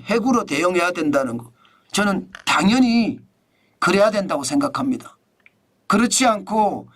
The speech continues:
그냥 보고만 있다가 대한민국은 김정은이의 밥이 될 수도 있다.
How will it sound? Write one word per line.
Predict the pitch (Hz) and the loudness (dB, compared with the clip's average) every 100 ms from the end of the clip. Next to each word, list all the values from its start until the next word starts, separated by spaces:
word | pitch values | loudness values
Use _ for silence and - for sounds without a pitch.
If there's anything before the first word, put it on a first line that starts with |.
| - - | -20 -4
그냥 | - 247 233 196 | 0 2 2 0
보고만 | 247 262 247 208 | -2 2 4 2
있다가 | 170 - 175 156 160 156 139 120 - - _ | 0 -4 -4 2 2 2 -2 -14 -20 -20 _
대한민국은 | 156 185 208 185 160 147 180 175 123 - _ _ _ _ | -2 0 0 -2 -4 0 0 0 -2 -6 _ _ _ _
김정은이의 | - 196 196 247 254 269 254 202 - _ | 2 4 4 2 4 4 4 0 -4 _
밥이 | - 175 220 285 | 0 2 4 2
될 | 262 | 2
수도 | 226 - 165 | -4 -2 -2
있다. | 147 - 123 - | 0 -2 -4 -6